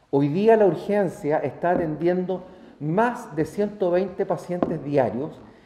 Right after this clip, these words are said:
y eso hace que los procesos de atención se enlentezcan y se generen, eh, tiempos de respuesta y tiempos de espera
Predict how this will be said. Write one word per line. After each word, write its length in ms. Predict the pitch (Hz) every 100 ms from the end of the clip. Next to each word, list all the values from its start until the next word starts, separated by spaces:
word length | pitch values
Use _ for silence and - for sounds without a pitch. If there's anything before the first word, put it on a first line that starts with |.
| _ -
y 160 | 151 214
eso 260 | 240 254
hace 380 | 233 226 - 151
que 120 | 151
los 140 | 151 143
procesos 520 | 151 143 214 208 202
de 60 | 190
atención 580 | 170 151 - 190 202 196 - -
se 240 | - 190
enlentezcan 880 | 170 165 156 147 - 175 - - 160 160
y 80 |
se 160 | 143 156
generen, 760 | - 156 208 247 139 143 - - - _ _ _
eh, 180 | 156 143
tiempos 520 | 143 208 247 247 247
de 80 | 190
respuesta 560 | 175 151 - 208 208 151
y 60 |
tiempos 400 | 139 202 208 196
de 80 | 156
espera 480 | 147 - 208 214